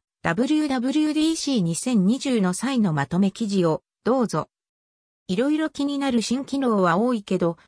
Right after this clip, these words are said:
エスエヌエスやビジネス方面で大きな影響が出そうなのは、ピクチャーインピクチャーによる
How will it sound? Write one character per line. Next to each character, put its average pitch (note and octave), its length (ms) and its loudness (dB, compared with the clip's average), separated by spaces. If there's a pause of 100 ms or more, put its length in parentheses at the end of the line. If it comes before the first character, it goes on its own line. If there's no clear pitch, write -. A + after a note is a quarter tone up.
エ E3+ 100 2
ス C#4 160 -2
エ D4 100 0
ヌ D4 140 0
エ C#4 80 2
ス A3 120 -2
や D#3+ 160 0
ビ C#3+ 140 -4
ジ G3+ 120 0
ネ C#4 120 0
ス C#4 140 -6
方 C4 220 2
面 G#3 200 2
で E3+ 220 0 (180)
大 D4+ 220 2
き A#3 140 -2
な F3 100 2
影 F3+ 240 0
響 B3+ 220 0
が A3+ 100 0
出 G3+ 120 0
そ C4 200 0
う B3 60 2
な G3 100 4
の E3 140 0
は、 D3+ 200 0 (220)
ピ G3+ 140 0
ク - 160 -18
チ - 120 -4
ャ C#4+ 140 2
ー - 100 -2
イ C4+ 140 -4
ン B3+ 100 -4
ピ - 160 -14
ク - 140 -18
チ - 120 -4
ャ A#3+ 60 2
ー - 40 2
に F3+ 140 2
よ D#3+ 120 2
る D#3+ 200 -2